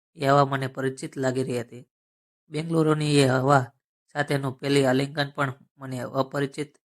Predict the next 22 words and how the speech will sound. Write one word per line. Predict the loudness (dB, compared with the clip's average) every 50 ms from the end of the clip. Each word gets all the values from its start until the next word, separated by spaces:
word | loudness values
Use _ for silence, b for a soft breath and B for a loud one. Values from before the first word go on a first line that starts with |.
| _ _ _ _ _ _ _
પણ | -18 -18 -14
પરિચિત | -10 -6 -4 -4 -4 -4 -8 -8 -4 -2
લાગી | 0 0 2 2 0
રહ્યો | 0 0 -2 -4 -6
હતો. | -8 _ -18 -20 -20 _ _ _ _ _ _ _ _ _ _ _ _ -14
મને | -6 -2 -2 0
એમ | 0 4
લાગતું | 4 4 4 2 _ -6 -6
હતું | -6 -4 -8 -10 -10
કે | _ -10
હું | -10 -8 -10 -10 -10 -2
મારી | 0 2 2 2
પ્રિન્સીને | 0 -4 _ _ -12 -10 -10 -8 -10 -8 -4 -2 -2 -2 -2 -4 -10 _ _ _ _ _ _ _ _ _ _
ખોળામાં | -6 -2 0 2 4 4 2
જ | 2 2
માથું | -2 -4 -4 -4 -6 -8
મૂકીને | -8 -12 -14 -16 -14 -12 -10
ઊંઘી | -10 -4 0 0 0 0
ગયો | 0 -4 -4 -4 -6
છું. | -8 -12 -18 -20 -20 _ _ _ _ _ _ _ _ _ _ _ _ -6
જો | -6 -4
કે | -2 -2 -2 -2 -4 -8